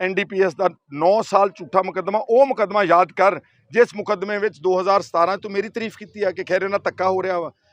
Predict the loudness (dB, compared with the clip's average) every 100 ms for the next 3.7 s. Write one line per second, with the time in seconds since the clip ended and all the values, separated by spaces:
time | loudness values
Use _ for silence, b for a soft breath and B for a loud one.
0 | _ -2 2 4 4 0 -2 -2 -2 0
1 | 0 2 2 4 2 2 -4 -4 -6 -6
2 | -12 -10 -8 -8 -12 -12 -14 -10 -10 -8
3 | -8 -6 -4 -2 0 0 -2